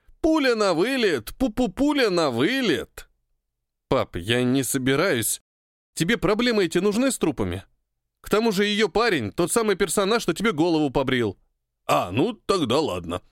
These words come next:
Что ж, придётся поднять дневную ставку до пятидесяти тысяч рублей". Моему бате, в принципе, было наплевать на бабло —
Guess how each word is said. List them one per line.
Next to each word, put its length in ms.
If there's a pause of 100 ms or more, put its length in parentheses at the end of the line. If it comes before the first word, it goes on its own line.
(440)
Что 280
ж, 160
придётся 400
поднять 380
дневную 360
ставку 300
до 120
пятидесяти 500
тысяч 320
рублей". 420 (880)
Моему 360
бате, 340
в 100
принципе, 440
было 200
наплевать 540
на 100
бабло — 420